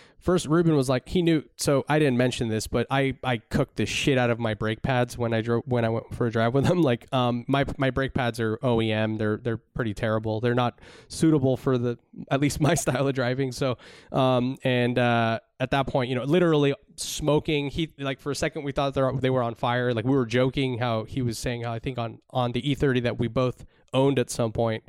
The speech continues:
I think he actually did get 'em on. He did actually smoke 'em. <laughs> And, and, and they were combusted. Um, but, um, so, so that's what I was referring to. He's like, "Yeah, like, first of all, originally it was just get some pads, let's go drive." Now it's like,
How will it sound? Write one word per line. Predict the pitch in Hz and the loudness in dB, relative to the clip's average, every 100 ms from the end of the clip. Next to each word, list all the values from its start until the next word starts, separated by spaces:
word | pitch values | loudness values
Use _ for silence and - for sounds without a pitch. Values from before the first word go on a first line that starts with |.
| - - _ | -20 -20 _
I | 117 | -4
think | - 131 | -2 -2
he | - 123 | 0 0
actually | 123 - 120 | 0 -2 -4
did | 110 131 127 123 | -4 0 0 0
get | 117 | -2
'em | 110 110 107 | -2 -6 -12
on. | - 113 113 | -6 -4 -6
He | - - | -8 -6
did | 120 120 | -2 0
actually | 110 110 - 123 | -2 -4 -4 -4
smoke | - 113 110 | -2 -2 0
'em. | 175 190 - | 2 0 -2
<laughs> | - - _ - | -10 -20 _ -4
And, | 311 190 - | -2 0 -2
and, | 220 - 147 | -2 -2 -2
and | 139 | 0
they | |
were | 156 135 | 2 0
combusted. | - 156 143 135 143 131 - - - - - | -2 0 0 0 -4 -8 -12 -18 -16 -18 -2
Um, | 160 160 151 151 - | 2 4 2 0 0
but, | 156 147 | 2 4
um, | 143 135 131 123 123 - - | 4 4 4 2 -2 -8 -10
so, | - 175 151 139 | 0 4 4 0
so | - | 0
that's | 160 165 | 2 2
what | 170 | 2
I | 135 | 2
was | 113 | 0
referring | 113 135 127 | 0 0 0
to. | 110 | 0
He's | 117 | 0
like, | 117 | 2
"Yeah, | 131 | 0
like, | 117 117 | 0 0
first | - 165 | 0 0
of | 165 | 2
all, | 143 131 - - - - - | 2 0 -6 -20 -20 -6 2
originally | 190 208 180 | 4 6 4
it | |
was | 143 | 4
just | 156 | 2
get | 175 - | 2 0
some | 143 | 0
pads, | 147 143 135 | 2 2 0
let's | 127 | 0
go | 127 | 0
drive." | 110 147 127 117 - | 2 2 2 0 -2
Now | 135 135 | 0 0
it's | 123 | -2
like, | 117 | -6